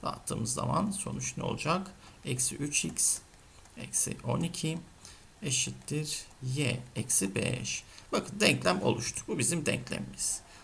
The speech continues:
Bunu istediğiniz gibi şekillendirebilirsiniz. Ne yapayım? Hepsini bir, y'yi bir tarafta toplayalım isterseniz.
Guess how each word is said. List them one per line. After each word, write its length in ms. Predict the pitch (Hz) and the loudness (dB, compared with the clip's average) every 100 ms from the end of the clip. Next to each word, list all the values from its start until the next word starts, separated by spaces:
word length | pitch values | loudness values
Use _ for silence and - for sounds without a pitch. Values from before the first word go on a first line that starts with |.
| - | -8
Bunu 140 | 311 349 | -4 6
istediğiniz 600 | - - 220 233 214 135 | 8 8 6 6 6 6
gibi 140 | 165 | 6
şekillendirebilirsiniz. 1300 | 190 139 123 113 107 110 139 107 104 - - - - | 6 6 4 2 2 4 4 4 0 -2 -2 -2 4
Ne 60 | 202 | 6
yapayım? 240 | 110 143 | 6 4
Hepsini 480 | 170 - 151 151 143 | 4 4 4 2 0
bir, 140 | 139 | -2
y'yi 380 | 139 151 143 143 | 4 6 6 4
bir 100 | - | 0
tarafta 400 | 147 139 131 - | 2 2 2 0
toplayalım 420 | - - 101 - | 0 0 0 2
isterseniz. 720 | - - - 123 - 190 190 | 2 0 -2 -2 0 0 -2